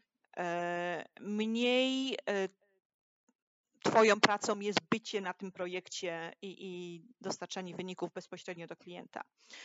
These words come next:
Tutaj bardziej wtedy zajmujesz się tak, e, tak zwanym business development i, i sprzedażą, budowaniem relacji z klientami, e, znalezieniem dobrych rozwiązań, które można zaproponować dla,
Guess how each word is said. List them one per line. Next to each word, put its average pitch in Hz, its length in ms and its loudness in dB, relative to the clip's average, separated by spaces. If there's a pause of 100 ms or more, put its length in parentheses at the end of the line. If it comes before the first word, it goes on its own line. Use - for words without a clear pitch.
Tutaj 214 220 6
bardziej 220 340 6
wtedy 202 200 0
zajmujesz 196 520 0
się 180 240 0
tak, 170 140 -6 (480)
e, 170 360 -8
tak 175 140 -6
zwanym 180 240 -2
business 202 300 4
development 190 800 0
i, 185 40 -6
i 180 200 -2
sprzedażą, 185 760 4
budowaniem 185 500 -2
relacji 180 460 -4
z - 60 -14
klientami, 185 840 -4 (540)
e, 165 680 -6 (280)
znalezieniem 190 1080 -2
dobrych 208 300 2
rozwiązań, 196 720 -4
które 185 240 -8
można 185 260 -8
zaproponować 185 800 -6
dla, 170 680 -4